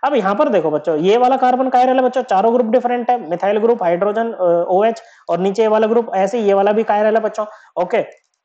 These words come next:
ये रहे बच्चों चार चार, यहाँ ये चारों ग्रुप डिफरेंट है बच्चों, लेकिन फिर भी ऑप्टिकली इनएक्टिव है क्योंकि इसमें क्या है बच्चों, प्लेन ऑफ सिमेट्री प्रेजेंट है। क्या है बच्चों? प्लेन ऑफ सिमेट्री इसमें प्रेजेंट है, तो ये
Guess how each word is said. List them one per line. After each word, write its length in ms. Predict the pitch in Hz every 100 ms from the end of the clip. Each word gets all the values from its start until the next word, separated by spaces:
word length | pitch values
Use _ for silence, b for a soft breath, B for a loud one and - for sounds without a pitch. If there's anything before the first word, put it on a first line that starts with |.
| _ _ _ _ _
ये 140 | 175 196
रहे 160 | 208
बच्चों 220 | 196 196 202
चार 220 | 196 190
चार, 200 | 202 196
यहाँ 180 | 185 165
ये 260 | 170 147 143
चारों 260 | 175 196
ग्रुप 120 | 202
डिफरेंट 420 | 190 208 208 208 202
है 60 |
बच्चों, 220 | 196 - 185 B B 185
लेकिन 220 | 214 302
फिर 160 | 247
भी 120 | 254 277
ऑप्टिकली 400 | 269 262 240 226
इनएक्टिव 340 | 214 - 202
है 60 | 233
क्योंकि 240 | 233 220
इसमें 220 | 208 220
क्या 120 | 214
है 60 | 185
बच्चों, 220 | 165 247
प्लेन 240 | 240 214 214
ऑफ 180 | 185
सिमेट्री 360 | 190 180 160 160
प्रेजेंट 420 | 156 143 139 147
है। 60 | 214
क्या 200 | - 170
है 120 | 175
बच्चों? 240 | 170 226
प्लेन 540 | 262 - - 185 208 240
ऑफ 140 | 196
सिमेट्री 320 | 196 185 175
इसमें 240 | 180 185 175
प्रेजेंट 360 | 160 151 156
है, 60 | 208
तो 60 | 202
ये 140 | 170